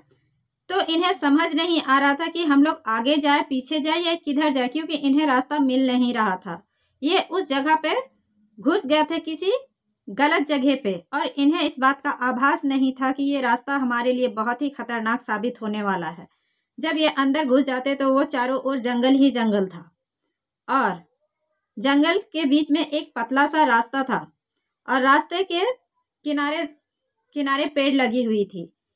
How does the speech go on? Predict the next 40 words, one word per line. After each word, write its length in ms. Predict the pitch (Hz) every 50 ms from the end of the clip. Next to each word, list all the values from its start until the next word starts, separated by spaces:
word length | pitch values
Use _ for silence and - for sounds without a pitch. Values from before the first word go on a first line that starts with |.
| _ _ _ _ _ _
ये 160 | 254 320 370
तीनों 340 | 370 - 320 320 311 330 349
को 120 | - 320 330 330 381
वहाँ 280 | 311 269 269 285 302
पे 120 | 302 320 294
अजीब 360 | - - 262 254 294 330 277 -
अजीब 240 | - 269 247 294 302 294
सी 120 | - 320
आवाज़ें 440 | - - 262 254 247 247 247 247 277
सुनाई 380 | 294 294 285 262 247 247 262 269
देने 260 | 233 254 247 254 262
लगती 380 | 254 254 247 247 262 262 254 226
है। 120 | 220 180 170 - _ _ _ _ _ _ _ _ _ _ _ -
तो 80 | 294
ये 220 | 311 302 311 330 392
तीनों 280 | - 320 302 302 339 - - -
अब 220 | 285 330 330 _ _ _ _ _ -
डरने 360 | 202 233 285 294 285 320 320
लगते 280 | 311 285 269 277 294 269
हैं। 100 | 254 254
ये 180 | 269 302 415 403
कहते 280 | 285 285 285 294 330
हैं, 160 | 330 320 302
"यार, 260 | 285 277 277 285 302 320
हमें 200 | 285 277 269 294
लगता 260 | 294 277 262 - - 285
है 100 | 285 294
कि 100 | 302 294
हम 140 | 330 302
रास्ता 300 | 262 226 233 233 - 285
भूल 240 | 269 233 247 262 262
गए 200 | 247 220 226 214
हैं।" 180 | 208 190 180 - _ _ _ _ _ _ _ -
इन 160 | 302 349 370
तीनों 300 | 320 311 302 294 311 302
ने 180 | 294 302 320 370 392 _ _ _ _ _ _ -
मैप 280 | 220 247 269 262 - 269
में 240 | 277 277 302 320 370 508 508 _ _ _ _ _ _ _ _ _
सर्च 360 | - - 302 302 311 294 - -
किया 340 | _ 285 262 208 180 160